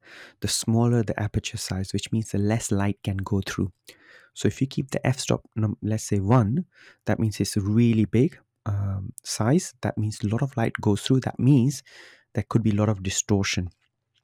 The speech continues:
So you don't want, uh, f-stop to be too large. However, if you're taking extraoral photos, then you need to go down to the f-stop, um, around maybe eleven or twelve.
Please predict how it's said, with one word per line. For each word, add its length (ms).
So 220
you 160
don't 240
want, 320
uh, 200
f-stop 360
to 80
be 100
too 160
large. 280
However, 340
if 140
you're 80
taking 400
extraoral 580
photos, 480
then 140
you 100
need 240
to 80
go 220
down 400
to 100
the 160
f-stop, 520
um, 540
around 320
maybe 320
eleven 440
or 180
twelve. 300